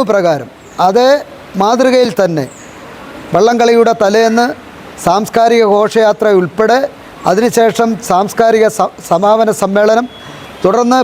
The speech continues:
പിറ്റേന്ന് ര-, വ-, പിന്നെ പ-, ഇരുപത്തിയെട്ടാം ഓണത്തിന് മൂന്ന് മണിക്ക് വള്ളംകളി ആരംഭിക്കും. വളരെ കൃത്യമായി യാതൊരു തടസ്സവുമില്ലാതെ സർക്കാരിൻ്റെ എല്ലാ സഹായത്തോടു കൂടി,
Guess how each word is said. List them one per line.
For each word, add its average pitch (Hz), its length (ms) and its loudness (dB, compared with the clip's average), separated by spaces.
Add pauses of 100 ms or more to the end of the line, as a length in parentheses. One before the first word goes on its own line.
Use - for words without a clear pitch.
പിറ്റേന്ന് 240 440 2 (120)
ര-, 214 120 0 (140)
വ-, 202 320 2
പിന്നെ 185 400 0 (380)
പ-, 170 140 0 (640)
ഇരുപത്തിയെട്ടാം 240 680 2
ഓണത്തിന് 220 420 0 (760)
മൂന്ന് 262 280 2
മണിക്ക് 240 400 2 (520)
വള്ളംകളി 226 480 2 (160)
ആരംഭിക്കും. 196 480 0 (460)
വളരെ 269 280 2
കൃത്യമായി 220 600 0
യാതൊരു 240 520 2 (100)
തടസ്സവുമില്ലാതെ 202 960 2
സർക്കാരിൻ്റെ 220 680 0
എല്ലാ 208 320 2 (160)
സഹായത്തോടു 190 560 0
കൂടി, 165 300 0